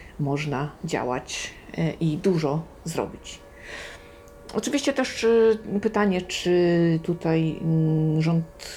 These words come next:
sowiecki tutaj miał wpływ na to, jak budowano stolicę. Tak, ale później. Pierwsze lata były naprawdę dużą wolnością, dużą swobodą i Bierut też bardzo wspierał pracę architektów i oni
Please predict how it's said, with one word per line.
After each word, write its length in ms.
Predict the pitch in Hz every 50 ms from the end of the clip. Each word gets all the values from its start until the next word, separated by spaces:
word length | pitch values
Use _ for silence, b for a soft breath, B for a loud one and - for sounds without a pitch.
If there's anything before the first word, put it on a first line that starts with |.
| B - -
sowiecki 760 | - 156 151 160 156 156 156 156 - - - - - 135 143
tutaj 520 | 143 - - 160 165 - 151 147 147 147 151 - - - - - 170
miał 380 | 165 151 143 147 151 151 151 - - - - - - - - - - - - - - - - - - - - - - -
wpływ 340 | - - - - 226 196 208
na 120 | 185 151
to, 100 | - -
jak 540 | 160 170 180 190 - - - - - - - -
budowano 500 | 160 160 151 - 143 - 120 - - 151
stolicę. 440 | 160 - - - - - - - 202
Tak, 280 | - - 196 180 - -
ale 160 | 165 175 175
później. 440 | 180 208 214 170 165 - - - - B B B B B B B B B B -
Pierwsze 280 | 269 269 269 - 247 220
lata 220 | 214 208 214 202
były 220 | 185 190 190 185
naprawdę 380 | 180 170 170 196 185 175 160 160
dużą 240 | 160 196 190 196 185
wolnością, 520 | 170 180 180 180 180 170 - - 180 180
dużą 260 | 175 196 196 185 180
swobodą 880 | 175 - - - 170 165 170 170 165 165 - - 190 165 175 170 165 165 - -
i 280 | 160 160 160 160 165 160 B B B B B B B B B B B B B B B B -
Bierut 720 | 170 160 160 165 165 165 165 160 160 160 160 - - -
też 380 | - 160 156 - - - - 165
bardzo 260 | 165 165 170 165 175
wspierał 720 | 165 - - - - - 220 220 220 226 220 208 208 190 196
pracę 440 | - 208 202 190 196 196 - 185 180
architektów 640 | 180 175 - 190 185 - 180 170 - - 180 185
i 120 | - 254 240
oni 320 | 208 196 196 202 202 -